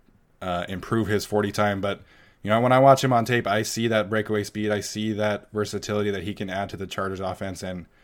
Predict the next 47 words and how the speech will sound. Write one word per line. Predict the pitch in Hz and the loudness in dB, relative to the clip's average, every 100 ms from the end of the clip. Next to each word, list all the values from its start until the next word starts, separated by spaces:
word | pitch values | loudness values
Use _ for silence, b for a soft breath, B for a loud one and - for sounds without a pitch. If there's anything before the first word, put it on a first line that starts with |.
| b b b - | b b b -8
um, | 95 92 90 | -4 -4 -4
I | 92 101 | -4 -4
think | 117 104 | -4 -4
he | - 104 | -4 -4
would | 101 | -4
just | 98 95 | -4 -6
be | 104 | -4
the | 101 | -4
best | 92 104 101 | -2 -2 -2
fit | 113 101 | -2 -2
available | 90 95 101 107 110 110 101 | -4 -4 -2 0 0 -2 -2
right | 104 98 | -4 -2
now | 107 107 | -2 0
at, | 101 90 | -2 -4
at | 98 87 | -10 -6
this | 104 98 | -6 -4
point | - 107 95 | -4 -4 -4
in | |
the | 95 | -8
draft. | 85 92 98 120 - _ b b b b 101 | -6 -2 0 -2 -6 _ b b b b -8
And | 98 95 95 92 | -6 -4 -4 -6
again, | 95 101 101 95 | -6 -4 -4 -6
you | 95 | -6
know, | 98 | -6
I | |
think | 98 107 | -4 -2
Robert | 101 101 92 | 0 0 -2
Hunt, | 101 98 | -4 -6
as | 92 92 90 | -8 -10 -8
I | 95 | -8
view | 98 | -8
him | 98 | -8
as | 95 | -8
a | |
tackle, | - 101 101 | -4 -2 -2
I | 95 | -4
think | 90 95 95 | -6 -8 -6
that's | 92 | -6
just | 98 92 | -8 -8
kind | - 92 | -8 -8
of | |
overkill | 90 95 98 95 98 92 90 | -6 -6 -6 -6 -6 -6 -6
with | 90 | -8
Austin | - 98 95 98 | -6 -6 -6 -8
Jackson, | 95 92 90 98 92 | -8 -8 -8 -10 -10
Trey | 104 92 | -10 -8
Pipkins, | 98 90 98 90 90 87 | -8 -10 -8 -8 -8 -10